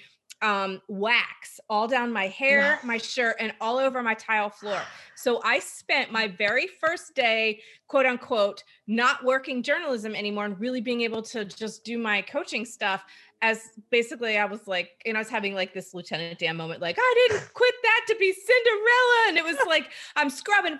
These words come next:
Speaker 1: floors and scrubbing clothes. And it was, like, just such this mess, but it was such a beautiful thing because it showed me just,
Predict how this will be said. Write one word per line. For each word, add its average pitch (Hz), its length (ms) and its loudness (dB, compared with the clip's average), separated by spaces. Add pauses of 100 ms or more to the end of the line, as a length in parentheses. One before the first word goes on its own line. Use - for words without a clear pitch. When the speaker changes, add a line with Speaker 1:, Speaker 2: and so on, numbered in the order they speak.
Speaker 1:
floors 370 440 4
and 247 160 -6
scrubbing 370 440 -2
clothes. 339 480 4
And 302 100 -6
it 302 60 0
was, 294 220 0
like, 220 280 -4
just 285 380 -2
such 254 280 -2
this 226 280 -10
mess, 214 380 -2 (480)
but 254 120 6
it - 100 4
was 254 220 -4
such 277 220 -4
a 370 60 -6
beautiful 254 420 -4
thing 233 460 -4 (140)
because 226 320 -10
it 226 140 -6
showed 285 420 -4
me 214 280 -6
just, 214 320 -16